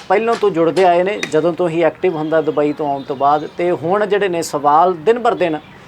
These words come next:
ਵੱਡੇ ਹੁੰਦੇ ਜਾ ਰਹੇ ਨੇ। ਜਵਾਬ ਦੀ ਭਾਲ ਅੰਮ੍ਰਿਤਪਾਲ ਦੇ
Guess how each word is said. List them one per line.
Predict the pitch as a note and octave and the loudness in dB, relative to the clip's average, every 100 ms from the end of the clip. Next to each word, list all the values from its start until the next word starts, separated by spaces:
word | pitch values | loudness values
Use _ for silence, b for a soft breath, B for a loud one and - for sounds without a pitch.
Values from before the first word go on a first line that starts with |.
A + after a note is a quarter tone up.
| B - | B -4
ਵੱਡੇ | F3 - G#3+ | -2 2 0
ਹੁੰਦੇ | G3 G3 | 2 0
ਜਾ | F#3+ F#3 | 2 2
ਰਹੇ | G3 | 2
ਨੇ। | G3+ A3+ | 0 -2
ਜਵਾਬ | E3 D#3 D3+ F3+ G3 | -2 2 4 4 2
ਦੀ | F#3 G3 | -2 -6
ਭਾਲ | G3 F#3+ C#3+ C#3 D#3 - - - - - | -2 2 4 2 0 -6 -18 -20 -8 -2
ਅੰਮ੍ਰਿਤਪਾਲ | D#3 E3+ E3+ - D#3+ D#3+ E3 E3+ | -2 -2 -4 0 2 4 2 0
ਦੇ | D3+ D#3+ F3+ | 0 0 -2